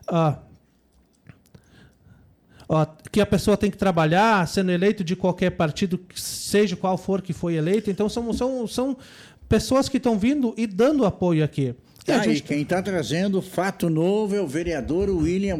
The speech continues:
Speaker 2: Halls, dizendo que há até a possibilidade de impedimento da atividade do seu prefeito através do movimento que possa ava-, ser avaliado com mais intensidade <clears throat> depois de uma possível C P I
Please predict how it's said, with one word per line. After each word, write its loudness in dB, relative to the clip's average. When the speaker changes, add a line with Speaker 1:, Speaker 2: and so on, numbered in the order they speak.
Speaker 2:
Halls, -2
dizendo -2
que -2
há -2
até -4
a -4
possibilidade -4
de -4
impedimento -6
da -6
atividade -6
do -14
seu -4
prefeito -6
através -6
do -6
movimento -6
que -2
possa -4
ava-, -4
ser -2
avaliado -2
com -8
mais -4
intensidade -4
<clears throat> 0
depois -4
de -4
uma -4
possível -4
C -6
P -2
I -2